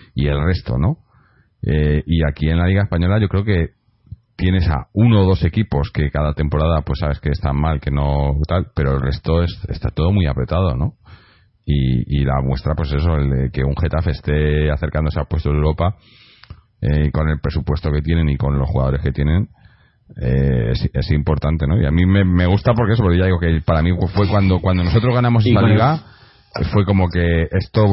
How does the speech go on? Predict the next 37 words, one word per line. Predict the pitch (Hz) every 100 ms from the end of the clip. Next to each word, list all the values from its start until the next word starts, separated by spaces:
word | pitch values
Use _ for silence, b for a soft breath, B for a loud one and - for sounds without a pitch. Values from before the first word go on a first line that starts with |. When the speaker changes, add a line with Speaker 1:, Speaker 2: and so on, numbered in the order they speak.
| 98
Speaker 1:
esto | 85 -
se | 101
puede | 87 80
cambiar, | 71 71 62
¿no? | 67 78
Aquí | - 85
no, | 87 85 80
no | 82 87
es, | 87 -
Speaker 2:
Y | 87
Speaker 1:
no | 92 101
es | 92
la |
liga | 90 82
de | 78
estos | - 73
dos, | 65 62
¿no? | 69 135 - _ _ - - - _ - _ -
Speaker 2:
Y | 104
que | 110
el | 107
Getafe | 110 110 120
no | 120
está, | 131 135 127
el | 101 95
Getafe | 98 98 101
no | 113
está | 127 127 104
consiguiendo | 110 107 104 104 98
los | 95
resultados | 95 98 87 95 90
que | 90
está | 92
consiguiendo | 95 92 92 92 92 92
con | 98 95
un | 92
fútbol | - 92 87 92 90 87 82 78